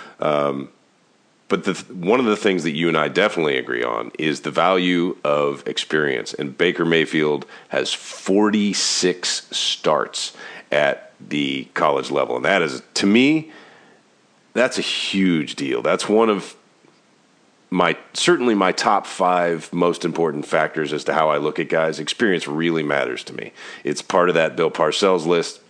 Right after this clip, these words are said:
That doesn't matter to me much, but it's worth noting. Um, I just, it matter, to me, I just think there's so much value in having to go through the process of preparing for games, of having to understand how to relate to different teammates,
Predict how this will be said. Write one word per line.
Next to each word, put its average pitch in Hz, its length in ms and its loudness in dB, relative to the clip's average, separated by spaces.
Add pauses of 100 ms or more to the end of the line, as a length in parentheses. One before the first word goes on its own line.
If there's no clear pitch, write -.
That 87 200 2
doesn't 78 220 0
matter 76 200 0
to 71 80 -6
me 71 120 -6
much, 85 380 0
but 78 120 0
it's 76 160 -4
worth 76 180 -2
noting. 87 400 2 (600)
Um, 76 580 -2 (140)
I 85 140 0
just, 87 320 -2 (1120)
it 95 140 -2
matter, 98 600 2
to - 280 -6
me, 117 220 4
I 95 100 4
just 90 200 -2
think 98 160 0
there's 87 220 2
so 101 240 2
much 107 240 0
value 78 480 2
in 73 120 0
having 87 340 2
to 78 60 -4
go 87 200 2
through 90 160 -4
the 80 80 -4
process 73 640 0 (320)
of - 160 -12
preparing 80 460 0
for 78 140 -6
games, 80 520 -2
of - 140 -8
having 76 280 0
to 65 80 -2
understand 78 500 -2
how 80 120 0
to 73 80 0
relate 80 340 -2
to - 60 -10
different 69 340 -6
teammates, 87 540 -2